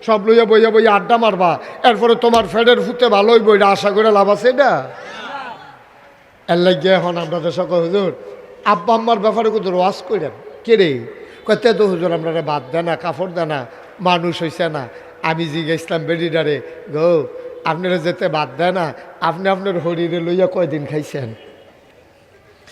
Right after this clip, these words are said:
আপনার শাশুড়িরে লইয়া আপনি কয়দিন খাইছেন? আপনার ফুতে, আপনার বউয়ে আপনারা বাদ দিব, এই আশা করেন কেমনে? আপনি তো আগিলা দিনের বেরিয়ে তৈয়াও শাশুড়িরে নিয়ে সংসার করেন নাই।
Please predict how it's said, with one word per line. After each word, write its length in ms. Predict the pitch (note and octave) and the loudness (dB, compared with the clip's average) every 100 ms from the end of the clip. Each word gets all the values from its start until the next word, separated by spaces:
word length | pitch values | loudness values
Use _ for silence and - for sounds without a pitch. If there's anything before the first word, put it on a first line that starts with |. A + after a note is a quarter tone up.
| - _ _ | -20 _ _
আপনার 380 | - C#3+ - F#3+ | -4 -4 2 2
শাশুড়িরে 680 | - F3 E3 F#3+ G3 G#3 A3+ | 2 -2 0 0 0 4 4
লইয়া 560 | A#3+ C4 C#4 A#3+ D3+ A2+ - - - | 4 4 6 4 2 -4 -14 -14 -6
আপনি 200 | E3+ A3+ A#3+ | -2 -2 2
কয়দিন 440 | C4 C4 D4 C#4 | 4 4 2 -2
খাইছেন? 480 | G#3 B3+ - F#3+ C#3 - - - - - | 2 2 2 -2 -4 -6 -16 -18 -12 -2
আপনার 380 | F3 G3+ G3+ | -2 0 -2
ফুতে, 360 | E3+ F#3+ G#3 A3 | -2 -4 0 4
আপনার 340 | F#3 F3 A3 | 4 2 -2
বউয়ে 320 | F#3 F#3+ G3 G3+ | -2 2 2 2
আপনারা 320 | G3 G#3 G3+ | 0 -2 -2
বাদ 320 | F#3 F3 D3 | -2 -4 -4
দিব, 340 | G3 G#3 F#3+ D3+ - - - | -6 -2 -2 -2 -8 -12 2
এই 140 | G#3+ | 4
আশা 340 | G3+ F#3 G#3 | 4 2 0
করেন 360 | G#3 A3 A3+ G#3 | 2 2 0 0
কেমনে? 440 | F3+ G3+ F3+ D#3+ B2 - - - | 0 0 0 0 -2 -12 -16 0
আপনি 320 | G3 G3 A3+ | 0 2 0
তো 80 | A3+ | 2
আগিলা 340 | G#3+ G#3+ A#3+ | 2 2 2
দিনের 340 | A#3 A#3+ A#3+ A3+ | 2 2 2 4
বেরিয়ে 400 | A3 B3 B3 B3 | 4 4 4 2
তৈয়াও 520 | A#3+ B3 C4 C#4+ D#4 - - - - | 4 4 4 6 4 2 -12 -12 -10
শাশুড়িরে 720 | - F#3 G3 A#3+ B3 B3 B3 | -2 0 0 -2 0 4 4
নিয়ে 220 | A#3+ B3 | 6 2
সংসার 580 | A3+ G3+ G#3+ - A3 G3+ | 0 -2 -4 -2 0 0
করেন 380 | - A3+ B3+ D4 | 0 2 4 4
নাই। 340 | B3+ F#3+ D3 | 2 -2 -2